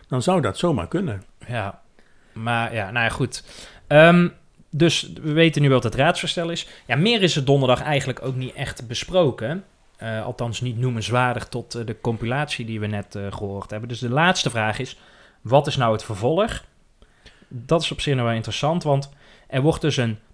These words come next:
Speaker 2: projectgroep evenementen opgericht. En onder leiding van een evenementencoördinator, eh, zit daar een vertegenwoordiging in van die verschillende teams. En ik denk, maar dat begreep ik niet helemaal goed, dat dat die teams zijn die jij net op hebt genoemd, Harry.
Speaker 1: Mhm.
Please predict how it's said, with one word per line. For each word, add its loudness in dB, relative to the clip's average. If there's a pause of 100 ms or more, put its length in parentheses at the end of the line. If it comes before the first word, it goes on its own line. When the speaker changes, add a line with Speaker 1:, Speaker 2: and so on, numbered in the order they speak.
Speaker 2:
projectgroep 0
evenementen -2
opgericht. -6 (260)
En -8
onder 0
leiding 0
van -2
een -4
evenementencoördinator, -4 (400)
eh, -8
zit -4
daar -2
een -2
vertegenwoordiging -2
in 0
van -4
die -4
verschillende -2
teams. -2
En -6
ik -6
denk, 2 (280)
maar -8
dat -10
begreep -6
ik -6
niet 0
helemaal -2
goed, -6 (380)
dat 0
dat 2
die -2
teams -2
zijn 0
die 0
jij 4
net -2
op -2
hebt -2
genoemd, -2
Harry. 0 (180)
Speaker 1:
Mhm. 0